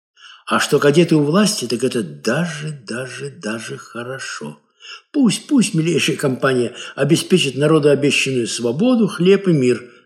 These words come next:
а мы посмотрим. А мы вооружённое ожидание, вооружённая подготовка к более высокому этапу революции. И социалистам-центристам, чиидзе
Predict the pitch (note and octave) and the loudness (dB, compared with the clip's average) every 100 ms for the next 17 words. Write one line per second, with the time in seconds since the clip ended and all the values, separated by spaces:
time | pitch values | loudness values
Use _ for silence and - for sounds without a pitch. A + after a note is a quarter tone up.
0 | - G3+ C#4+ C#3+ - B2+ C3+ D3+ D#3 _ | -2 2 2 0 -2 -4 -6 -8 -12 _
1 | _ _ _ D#3 G3 C#4+ B2 A#2 B2+ C3+ | _ _ _ 4 6 4 2 2 4 4
2 | G#3 A#2 F#2 F#2+ A2 B2+ C3+ - _ _ | 4 4 2 0 0 -2 -6 -12 _ _
3 | _ _ _ F#2+ C#3+ C#3+ G#3+ G3 F3+ E3+ | _ _ _ 2 4 6 6 6 4 0
4 | D3 D#3+ A3+ - F3 F#2 A2 F#3 F3 D#3 | 0 2 2 2 -2 -2 4 6 6 2
5 | - E3 D#3 D3 D3+ C#3 C#3+ C#3+ A#2 - | 0 -2 -2 -2 -2 -2 0 2 2 -2
6 | - - _ _ _ _ _ _ _ - | -10 -14 _ _ _ _ _ _ _ -4
7 | A3 C3+ C#3 C#3+ E3 - C#3+ B2 C3+ A#2 | -2 0 2 2 2 0 -4 -2 -2 0
8 | E3 F#3+ - F#2 C#2+ _ - - C3+ F3 | 2 0 0 -10 -14 _ -4 -2 2 4
9 | G#3+ C#3 B2 | 4 4 -4